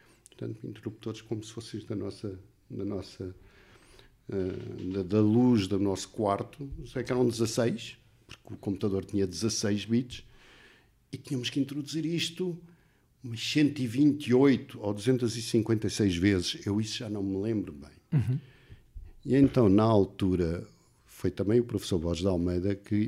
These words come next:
Speaker 1: en-, encontrou um sistema que era a fita dos nabos,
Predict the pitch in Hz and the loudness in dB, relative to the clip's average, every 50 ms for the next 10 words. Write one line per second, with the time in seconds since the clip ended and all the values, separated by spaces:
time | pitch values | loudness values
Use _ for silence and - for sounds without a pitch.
0 | - 107 104 104 107 104 98 90 - - - - - - 113 113 110 - 120 117 | -2 -2 -4 -2 -4 -4 -6 -10 -14 -16 -18 -8 -2 0 0 0 2 4 4 4
1 | 110 107 - 95 92 90 95 101 - - - - - - 107 101 101 107 117 117 | 4 4 2 4 4 4 4 2 2 0 -2 -2 2 4 4 6 6 6 4 2
2 | 117 - 107 92 80 80 - - - - 151 147 - 101 95 95 95 92 87 85 | -2 -4 -6 -6 -6 -8 -12 -8 -4 -4 -4 -2 -2 -2 0 0 0 0 0 0
3 | 90 87 87 90 87 107 110 | 0 0 -2 -2 -4 -8 -10